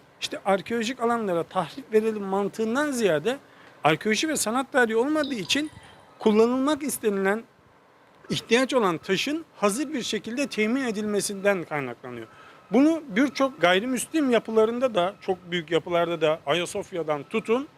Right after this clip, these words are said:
camilere kadar görmek mümkün. Antik kentlerden bu taşların kullanılması istem olarak bir ihtiyaçtan dolayı olsa da zaman içinde aslında bu örnekte olduğu gibi taşın korunmasına da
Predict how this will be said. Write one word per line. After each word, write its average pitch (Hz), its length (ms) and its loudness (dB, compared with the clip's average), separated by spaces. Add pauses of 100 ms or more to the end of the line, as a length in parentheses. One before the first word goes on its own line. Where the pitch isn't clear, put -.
camilere 202 640 0
kadar 147 340 -2 (120)
görmek 160 420 0
mümkün. 170 400 -8 (260)
Antik 170 360 -4
kentlerden 214 600 -4
bu 226 100 -8
taşların 269 480 -4
kullanılması 240 840 0 (160)
istem 254 420 -2
olarak 185 340 -2
bir 208 100 0
ihtiyaçtan 240 720 -2
dolayı 175 260 2
olsa 330 300 -2
da 208 140 0 (260)
zaman 254 440 0
içinde 226 320 -4
aslında 247 540 -2
bu 285 160 -4
örnekte 262 400 -4
olduğu 233 400 2
gibi 254 260 -2 (240)
taşın 277 320 0
korunmasına 233 720 0
da 135 140 2